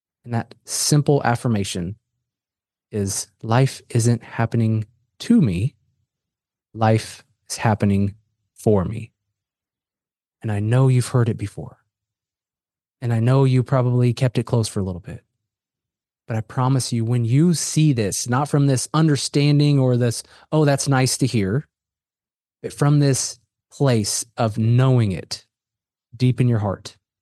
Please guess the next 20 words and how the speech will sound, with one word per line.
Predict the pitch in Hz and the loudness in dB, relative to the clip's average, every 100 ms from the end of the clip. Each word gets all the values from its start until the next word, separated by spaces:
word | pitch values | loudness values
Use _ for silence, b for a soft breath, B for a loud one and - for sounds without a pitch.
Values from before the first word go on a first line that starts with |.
| _ _ _ _ _ _ _ _ _ _ _ _ _ _ _ | _ _ _ _ _ _ _ _ _ _ _ _ _ _ _
then | 117 | -4
you | 123 | 0
become | 123 131 - 143 | 0 -2 0 0
a | 113 131 | -2 0
little | 147 190 190 175 - _ _ _ | 2 2 2 0 -4 _ _ _
more | 117 127 123 123 _ | -2 0 2 0 _
untouchable, | 127 127 160 185 - - - _ _ _ _ _ _ _ - | -6 -2 -2 -2 -8 -12 -14 _ _ _ _ _ _ _ -4
a | 135 | 0
little | 160 156 | 2 2
bit | 160 160 - | 2 0 0
more | 143 143 139 | 2 2 0
unshakable. | 147 147 139 - 143 139 110 78 - _ _ _ _ _ _ _ _ _ | 0 2 0 0 0 0 -4 -8 -14 _ _ _ _ _ _ _ _ _
So | - 131 | -4 0
when | 131 | 2
life | 117 147 185 170 | 2 2 0 0
is | 139 | 0
doing | 135 156 151 | 0 2 2
this | 151 - | 0 -4
lifing | 117 139 160 180 151 | -4 -2 0 0 0
thing, | 185 220 165 185 | 2 2 2 -2